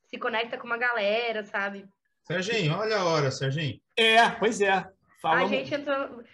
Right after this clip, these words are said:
Speaker 2: Vamos.
Speaker 1: gente falou de tudo que vocês falaram, que a gente só não falou de futebol, que falamos de político, um monte aqui.
Speaker 2: Que bom,
Speaker 3: Ah.
Speaker 2: né?
Speaker 1: Ficamos falando contra o sistema aqui uma hora.
Speaker 3: Ah, não, mas contra o sistema a
Speaker 1: Serginho
Speaker 3: gente
Speaker 1: vai ter que cortar tudo.
Speaker 3: Não corto,
Speaker 2: Não, vai
Speaker 3: não.
Speaker 2: cortar. Ele
Speaker 3: Corto,
Speaker 2: não
Speaker 3: não.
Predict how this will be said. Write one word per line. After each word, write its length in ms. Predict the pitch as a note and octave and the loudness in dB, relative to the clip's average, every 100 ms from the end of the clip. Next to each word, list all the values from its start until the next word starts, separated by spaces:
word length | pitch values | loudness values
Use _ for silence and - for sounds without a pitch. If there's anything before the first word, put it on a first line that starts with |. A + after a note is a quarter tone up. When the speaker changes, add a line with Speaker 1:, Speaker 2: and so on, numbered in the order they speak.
| _ | _
Speaker 2:
Vamos. 200 | - C#4 | -2 0
Speaker 1:
gente 200 | C#4+ - | 0 -2
falou 280 | - E4 E4+ | -2 0 0
de 80 | F4+ | 0
tudo 260 | G4+ G#4+ G#4+ | 0 2 0
que 60 | |
vocês 200 | G#4 G4 | 0 -2
falaram, 320 | F#4+ F4 D#4+ | 0 0 0
que 80 | D#4+ | -2
a 160 | D#4+ C4 | -4 -6
gente 180 | C#4 - | -6 -4
só 140 | D#4+ | -4
não 80 | E4 | -2
falou 220 | F4 F4 | 0 0
de 60 | F4+ | 0
futebol, 420 | F#4 F#4+ F4 C#4 | -6 -2 0 0
que 100 | C4 | -2
falamos 360 | C4 C4 B3+ B3+ | -6 -4 -4 -6
de 60 | |
político, 640 | - C4 C4 D4+ F#4+ - E4+ | -8 -6 -2 -2 -2 -4 -8
um 20 | |
monte 420 | D4 C4+ E4+ - | -4 -2 -2 -2
aqui. 380 | G4 - A#3+ C#4+ | -6 -8 -12 -10
Speaker 2:
Que 160 | E4 D3 | -6 0
bom, 80 | |
Speaker 3:
Ah. 320 | C#4 A#3+ E3+ C3+ | 6 6 6 2
Speaker 2:
né? 60 | D#3 - | -6 -12
Speaker 1:
Ficamos 380 | - D4+ D4 D4 | -8 -2 -2 0
falando 440 | D4+ D4 D4+ D#4 D#4 | 2 2 2 -2 -2
contra 260 | D4 D4 | 0 0
o 60 | D4+ | -6
sistema 600 | D4+ D4 - C#4 C#4+ D4 | -10 -8 -2 0 2 0
aqui 460 | D4 D4 C#4+ C#4 - | -4 -6 -6 -6 -8
uma 200 | C#4 E4+ | -4 0
hora. 500 | D#4 C#4 D4+ E4 A#4 - - - | 2 2 2 2 -2 -6 -8 4
Speaker 3:
Ah, 220 | C4+ C4+ | 8 8
não, 120 | B3+ | 8
mas 140 | B3+ B3+ | 6 6
contra 240 | D4+ D4+ | 4 2
o 20 | |
sistema 380 | C#4 C4+ D4+ C#4 | 2 4 4 4
a 40 | C4+ | 4
Speaker 1:
Serginho 160 | E4+ | 4
Speaker 3:
gente 100 | - - | 4 4
Speaker 1:
vai 0 | |
ter 160 | E4+ F4 | 0 -4
que 60 | |
cortar 500 | - E4 D#4+ - F4+ - | -2 -2 0 0 -2 -2
tudo. 420 | E4 F#4 G4 D#4+ | -2 -2 0 2
Speaker 3:
Não 260 | B3+ C4+ | 6 6
corto, 380 | C4 A3 G#3 A3+ | 6 4 6 4
Speaker 2:
Não, 320 | F#3+ F#3 G3 | 6 6 6
vai 80 | G#3 | 8
Speaker 3:
não. 80 | A3+ | 10
Speaker 2:
cortar. 520 | C4 C#4 C4 G#3 G3+ | 10 10 8 4 -2
Ele 100 | G#3 | -8
Speaker 3:
Corto, 400 | - - C#4 - | 4 10 10 10
Speaker 2:
não 100 | D4+ | 6
Speaker 3:
não. 480 | C#4+ B3+ A#3 A#3+ C4+ | 6 8 8 10 8